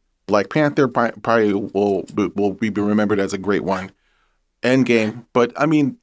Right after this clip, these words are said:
compared to the rest of it, I don't know if there's the same, uh, uh, uh, uh, ra-, ratio, you know, I, I don't know.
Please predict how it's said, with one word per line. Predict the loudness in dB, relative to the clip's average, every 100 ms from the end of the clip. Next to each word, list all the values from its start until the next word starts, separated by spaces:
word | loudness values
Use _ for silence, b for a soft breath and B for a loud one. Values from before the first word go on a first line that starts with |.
| -18 B B
compared | -2 2 2 2
to | 0
the | 2
rest | 2 2
of | 0
it, | 0 -2 -4 _ _ _ _ _ _ _ _ -2
I | 2
don't | 4
know | 2
if | 0
there's | 0 -2
the | -2
same, | -2 -2 -2
uh, | -4 -4 -4
uh, | -4 -4 -4 -6 -6 -6 -8 -12 -20 _ _ _ _ _ _ -20 _
uh, |
uh, | -2 0 -2 -4
ra-, | -2 2 2 2
ratio, | 2 2 2 -6 -8 -4
you | -4
know, | -2
I, | 0 0
I | 2 2
don't | 0
know. | -2 -12